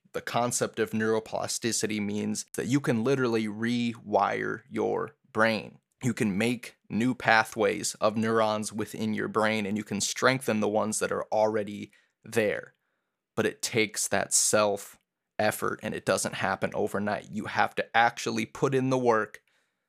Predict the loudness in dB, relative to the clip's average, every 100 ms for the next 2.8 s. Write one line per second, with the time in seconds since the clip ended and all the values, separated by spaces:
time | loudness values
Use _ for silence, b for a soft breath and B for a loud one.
0 | _ -6 -6 0 0 2 0 -2 2 2
1 | 2 0 0 2 2 -2 -8 -8 0 2
2 | 4 4 2 -4 -2 -2 -2